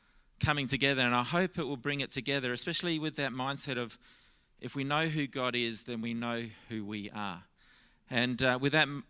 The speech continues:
mindset, today's topic is, "God is God." Not good,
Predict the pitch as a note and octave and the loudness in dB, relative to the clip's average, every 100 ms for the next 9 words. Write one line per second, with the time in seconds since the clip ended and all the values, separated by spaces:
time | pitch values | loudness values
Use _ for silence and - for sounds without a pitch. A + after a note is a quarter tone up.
0 | - B2 C3 C3+ - D3+ - _ _ _ | -2 4 4 4 2 2 -2 _ _ _
1 | _ - D3 C#3+ D#3+ C#3 - - - - | _ -6 4 8 8 8 6 4 -2 -10
2 | - D3+ - D3+ - B2 A2+ - C#3 C3+ | 2 2 4 2 2 0 0 4 8 8
3 | - C3 C3 A#2 - - _ - A#2 G2+ | 6 6 6 4 -2 -6 _ -4 2 2
4 | E2+ - - _ _ _ _ _ - _ | 2 -4 -6 _ _ _ _ _ -20 _
5 | _ _ _ _ _ _ A#2+ C3 B2 A#2+ | _ _ _ _ _ _ -2 0 2 2
6 | C3 | 0